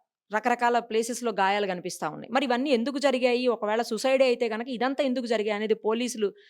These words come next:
సమగ్రంగా విచారణ త-, జరిపితే తప్పించి తెలియనటువంటి విషయాలు. ఇక్కడ చాలా మంది కనిపిస్తున్నారు, ఎందుకంటే ఫోర్ బెడ్స్ ఉన్నాయే,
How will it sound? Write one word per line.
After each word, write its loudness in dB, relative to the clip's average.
సమగ్రంగా 6
విచారణ 2
త-, -8
జరిపితే 2
తప్పించి -2
తెలియనటువంటి 2
విషయాలు. 0
ఇక్కడ -6
చాలా 0
మంది 0
కనిపిస్తున్నారు, 0
ఎందుకంటే 2
ఫోర్ 10
బెడ్స్ 0
ఉన్నాయే, -2